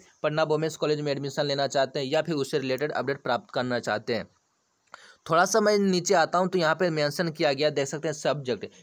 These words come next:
इन तमाम सब्जेक्ट में देख सकते हैं कहा गया कि एप्लीकेशन शामिल है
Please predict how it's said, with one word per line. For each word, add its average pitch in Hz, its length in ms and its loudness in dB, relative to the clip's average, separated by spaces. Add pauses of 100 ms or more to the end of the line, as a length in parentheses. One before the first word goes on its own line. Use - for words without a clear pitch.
इन 156 120 -6
तमाम 180 360 2
सब्जेक्ट 180 420 0
में 170 180 0
देख 151 120 2
सकते 151 320 -2
हैं 160 140 -2
कहा 143 260 0
गया 135 320 0
कि 160 180 -4
एप्लीकेशन 143 640 -4
शामिल 139 400 -2
है 175 100 0